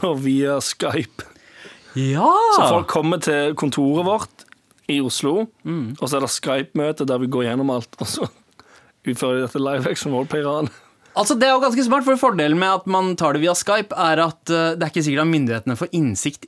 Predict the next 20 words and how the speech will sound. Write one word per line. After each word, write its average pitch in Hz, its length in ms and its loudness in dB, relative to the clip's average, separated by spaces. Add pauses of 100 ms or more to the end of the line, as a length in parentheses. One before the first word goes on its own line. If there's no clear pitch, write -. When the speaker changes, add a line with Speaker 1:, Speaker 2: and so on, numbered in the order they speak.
Speaker 2:
i 123 140 -2 (180)
det. 302 120 4 (280)
Speaker 1:
Nei. 160 140 0 (100)
Speaker 2:
Siden 147 320 2
det 156 140 2
ikke 151 200 0
er 139 60 -4
tatt 147 240 -4
gjennom 143 240 0
telefon, 170 800 0
så 170 80 0
er 156 140 2
Speaker 1:
Ja, 151 80 2
Speaker 2:
liksom 156 180 2
Speaker 1:
det 180 40 0
er - 20 -2
jo 220 80 -2
Speaker 2:
Skype 160 420 0
sitter 147 480 0
på 143 140 0